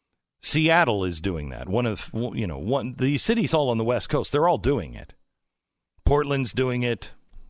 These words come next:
California's doing it. San Francisco's doing it. Seattle now is pushing for a Seattle city tax. They just, they just passed a, uh, an oil,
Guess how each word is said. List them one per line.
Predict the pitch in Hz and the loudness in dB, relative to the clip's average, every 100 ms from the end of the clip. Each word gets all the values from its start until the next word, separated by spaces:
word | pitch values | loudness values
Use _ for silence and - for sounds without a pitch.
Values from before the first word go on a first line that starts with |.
| - | -4
California's | 139 151 - 139 135 120 | 0 0 2 0 0 0
doing | 120 120 117 | 0 0 0
it. | |
San | - 143 | -2 -2
Francisco's | 117 - 131 - 117 95 | -2 -2 -2 -2 -4 -2
doing | 110 113 110 | -4 -2 -4
it. | 104 - _ _ _ _ _ _ _ | -6 -12 _ _ _ _ _ _ _
Seattle | - 135 143 156 127 101 | -2 0 2 4 2 0
now | 90 78 87 | -2 -2 -4
is | 87 95 | -2 0
pushing | - 139 - 120 | 4 4 2 -2
for | - 110 95 | -2 -2 0
a | 92 85 - | -2 -4 -4
Seattle | - - 113 120 131 135 | -4 -2 0 0 2 0
city | 113 - 143 127 | 0 0 0 -2
tax. | - 90 71 95 - - - _ _ | -4 -4 -4 -8 -10 -12 -20 _ _
They | 98 117 | -2 0
just, | 101 135 131 - - - - | 0 0 -2 -6 -8 -10 -20
they | 113 101 104 | -12 -4 0
just | 107 156 - | 2 0 0
passed | - 131 127 - 113 | 0 0 -2 -2 -2
a, | 101 95 92 90 | -2 -2 -4 -6
uh, | 87 85 82 - | -6 -6 -8 -6
an | 113 113 131 | -6 -4 -2
oil, | 143 151 107 80 - | 0 0 -2 -4 -10